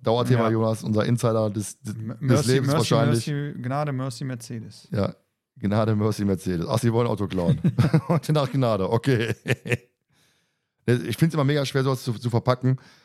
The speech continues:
Speaker 1: Ähm, löse einfach mal kurz das Rätsel hier auf. Ähm, Richard an Miss M verweist auf die, auf Richard Kimball aus der U-S-Serie Auf der Flucht, wie da ja so schön erzählen.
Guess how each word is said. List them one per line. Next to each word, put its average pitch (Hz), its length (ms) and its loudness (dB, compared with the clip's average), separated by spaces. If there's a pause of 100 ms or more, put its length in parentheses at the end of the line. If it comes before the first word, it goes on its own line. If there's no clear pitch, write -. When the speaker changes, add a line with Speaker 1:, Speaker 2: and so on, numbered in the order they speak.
(240)
Speaker 1:
Ähm, 120 240 2
löse 143 200 2
einfach 135 220 2
mal 107 80 -10
kurz 127 140 0
das 113 100 0
Rätsel 110 220 -2
hier 98 140 2
auf. 87 260 -2 (440)
Ähm, 113 220 2
Richard 135 200 2
an 135 60 2
Miss 127 140 0
M 147 240 0
verweist 123 240 2
auf - 120 -8
die, 110 220 -2 (440)
auf 117 200 0
Richard 123 280 0
Kimball 190 400 0 (380)
aus 117 120 -2
der 117 100 2
U-S-Serie 120 480 0
Auf 107 140 -4
der - 80 -2
Flucht, - 420 -2
wie 123 120 0
da 123 80 2
ja 127 120 2
so 127 60 0
schön 123 180 0
erzählen. 139 540 -2